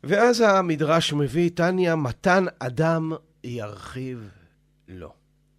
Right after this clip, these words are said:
זאת אומרת, ככל שאתה תיתן יותר, ככה ירחיבו לך יותר. מעשה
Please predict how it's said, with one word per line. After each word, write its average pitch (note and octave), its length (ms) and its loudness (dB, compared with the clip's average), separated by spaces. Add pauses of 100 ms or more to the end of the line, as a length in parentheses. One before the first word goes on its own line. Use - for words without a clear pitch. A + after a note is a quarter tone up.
זאת - 120 -20
אומרת, D#3 300 -10
ככל D#3+ 320 -12
שאתה D#3 300 -10
תיתן C3+ 380 -14
יותר, C3 480 -14 (100)
ככה C#3 340 -8
ירחיבו A2 540 -12
לך F2+ 280 -14
יותר. D#2 300 -18 (1080)
מעשה A#3+ 720 4